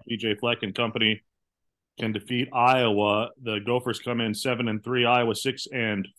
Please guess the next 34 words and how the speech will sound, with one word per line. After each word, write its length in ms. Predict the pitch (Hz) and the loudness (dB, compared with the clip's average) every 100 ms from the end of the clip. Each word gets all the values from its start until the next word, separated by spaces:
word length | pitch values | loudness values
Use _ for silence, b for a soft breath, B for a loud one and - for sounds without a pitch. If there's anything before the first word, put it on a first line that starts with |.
| _ | _
four, 400 | 170 160 160 151 | 0 2 4 2
though 160 | 113 101 | 0 -2
both 240 | 107 110 | -2 -4
teams, 320 | - 101 95 | -4 -4 -4
of 80 | - | -6
course, 240 | - 95 - | -8 -8 -4
tied 460 | 113 104 98 92 - _ _ _ _ _ | 2 4 4 2 -4 _ _ _ _ _
in 160 | 113 104 | 0 2
the 60 | 98 | 4
Big 280 | 101 92 | 2 0
Ten. 260 | - 98 98 | -2 -2 -2
And, 300 | 104 113 110 | -2 -2 -2
of 160 | 101 - | -6 -6
course, 280 | 104 92 | -6 -6
Purdue 340 | - 95 95 95 | -4 -2 2 2
needs 440 | 95 92 78 - _ _ _ _ _ - | 4 2 0 -6 _ _ _ _ _ -6
an 120 | 117 | -4
Iowa 400 | 131 127 127 110 | 2 4 4 4
loss. 440 | 107 143 127 110 - _ _ 135 | 4 6 6 4 -4 _ _ -2
Minnesota 400 | 156 151 156 151 | 0 4 4 4
is 200 | 147 120 | 2 0
a 100 | 113 | -2
slight 540 | - - 135 139 165 - - | -2 -8 0 2 2 -2 -2
favorite, 500 | 156 143 139 156 - - 143 | 2 2 2 -2 -4 -14 -8
uh, 120 | 110 | -6
two 140 | - 156 | 0 0
and 80 | |
a 40 | 127 | 2
half 280 | 131 127 - | 0 -2 -2
points, 240 | 131 123 | -4 0
basically 380 | 143 139 113 110 | 0 0 -2 -4
getting 200 | 123 107 | -2 -2
the 80 | 95 | -4
home 460 | - 143 123 107 | -4 -2 -2 -4